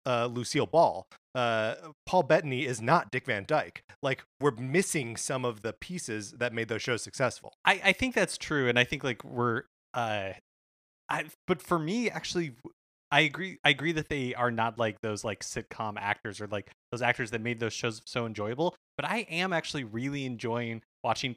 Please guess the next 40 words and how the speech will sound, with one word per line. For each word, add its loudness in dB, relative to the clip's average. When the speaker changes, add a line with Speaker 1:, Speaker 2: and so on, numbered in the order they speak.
Speaker 2:
Paul 4
Bettany -2
and, -2
um, 0
I, -2
you -6
just 0
said -2
her -6
name, -8
but -6
I'm -4
blanking -8
on -2
Speaker 1:
Elizabeth -2
Speaker 2:
it. -2
Speaker 1:
Olsen. -6
Speaker 2:
Yeah, 8
Speaker 1:
Yeah. 0
Speaker 2:
Elizabeth 0
Olsen, -2
like, -2
uh, 0
playing -2
these -6
types -4
of -10
characters, -4
because -8
I 0
feel -4
like 0
neither 0
of -4
them -2
are, 0
like, 0
this -8
is -6
not 0